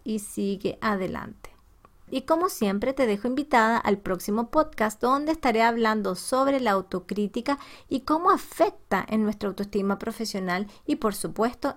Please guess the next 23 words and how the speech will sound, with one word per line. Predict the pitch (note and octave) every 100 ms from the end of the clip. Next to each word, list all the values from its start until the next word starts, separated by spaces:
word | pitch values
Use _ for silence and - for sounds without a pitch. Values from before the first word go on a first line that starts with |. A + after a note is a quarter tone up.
| -
en | G3
nuestro | F#3+ G3 F#3+
desempeño. | F#3 F3 F3 - D#3+ F#3+ F#3+ G#3+ - - - _ _ -
Por | D#4 E4+
último, | F4+ A#3 - G3 F#3+ G3+ - -
si | - C#4+
has | E4 G4
disfrutado | G#4 - C4+ C4 G#3+ G#3+
de | G#3
este | G3+ G#3
podcast, | G#3 G3 G3 - A3 A3 - - - - -
visita | A#3 B3+ - D#4+ E4 F4+
mi | E4
página | C4 A3+ A3+ - A#3+ B3
web | G#3 F#3 F#3+
tatiana | G3+ G3 F#3 F3+ F3+
mechaski | G#3 A3 B3 -
punto | A#3+ C#4+ D4 D#4+
com | C#4+ C#4+ C#4 - -
o | - F4+
sígueme | - F4 E4 D4 B3+
en | A#3 A#3+
Instagram | D#4 D#4 A3+ G3+ G3 G3+